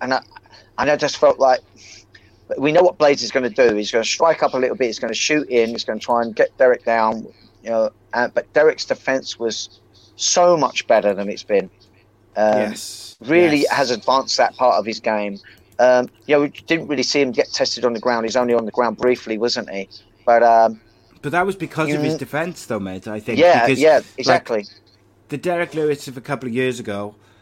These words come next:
Speaker 2: he gets taken down by Curtis Blades in the form that he's in and, and the game, the, how the way Curtis Blades has improved. Like, Derek Lewis would have got taken down time and time again.
Speaker 1: Yeah.
Speaker 2: But he was just able
Speaker 1: Yeah.
Speaker 2: to n-,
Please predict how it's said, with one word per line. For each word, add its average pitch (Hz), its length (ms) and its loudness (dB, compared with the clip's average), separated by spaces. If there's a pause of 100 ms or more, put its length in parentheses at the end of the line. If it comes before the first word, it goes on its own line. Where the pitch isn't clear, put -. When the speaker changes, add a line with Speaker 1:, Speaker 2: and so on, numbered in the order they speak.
(220)
Speaker 2:
he 147 120 -4
gets 131 240 -4
taken 131 340 -2
down 123 320 0
by 113 180 -4
Curtis 113 340 -8
Blades 110 460 -6
in 110 100 -8
the 107 60 -10
form 110 500 -6
that 107 140 -10
he's 110 240 -8
in 107 240 -6
and, 101 220 -10 (260)
and 101 280 -10
the 104 80 -12
game, 110 380 -4
the, 107 80 -8
how 113 180 -6
the 107 120 -8
way 117 260 -4
Curtis 123 360 -12
Blades 110 320 -6
has 107 120 -14
improved. 104 640 -10 (360)
Like, 117 200 -8
Derek 143 240 -2
Lewis 131 260 -4
would 113 100 -10
have 110 80 -8
got 110 160 -12
taken 110 300 -12
down 107 400 -10
time 110 260 -6
and 101 120 -12
time 110 180 -12
again. 101 340 -8 (580)
Speaker 1:
Yeah. 113 280 0
Speaker 2:
But 127 120 -6
he 120 100 -4
was 110 120 -10
just 120 220 -10
able 123 340 0
Speaker 1:
Yeah. 107 60 -12
Speaker 2:
to 120 220 -6
n-, 110 400 -4